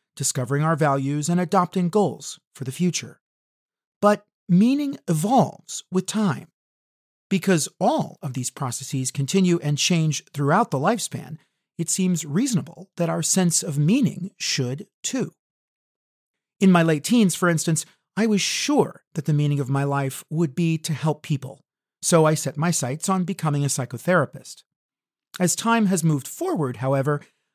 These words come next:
I've discovered that I'm much more drawn to research, teaching, and nurturing the next generation of psychologists. I also find that I derive greater and greater meaning from old friendships.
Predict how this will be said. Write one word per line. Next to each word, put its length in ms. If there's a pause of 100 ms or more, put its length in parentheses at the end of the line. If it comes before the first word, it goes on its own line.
(140)
I've 80
discovered 580
that 140
I'm 160
much 260
more 160
drawn 540
to 100
research, 640
teaching, 460 (340)
and 160
nurturing 500
the 140
next 300
generation 640 (100)
of 120
psychologists. 840 (720)
I 80
also 260
find 320
that 120
I 60
derive 540 (220)
greater 300
and 180
greater 340
meaning 320 (380)
from 180
old 220
friendships. 760